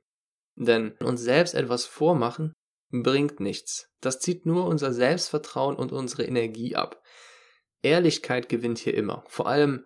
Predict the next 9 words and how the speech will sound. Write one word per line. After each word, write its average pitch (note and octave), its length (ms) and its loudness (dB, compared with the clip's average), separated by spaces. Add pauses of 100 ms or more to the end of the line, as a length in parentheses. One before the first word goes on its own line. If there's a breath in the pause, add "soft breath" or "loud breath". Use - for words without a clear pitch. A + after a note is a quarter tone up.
uns A#2 260 0
selbst G2+ 300 2
gegenüber. - 600 -8 (1700)
Um D#3 240 0
eine B2 600 2 (320)
neue D3 440 2
Gewohnheit B2+ 680 -2
zu - 180 -4
erlernen, A#2+ 760 0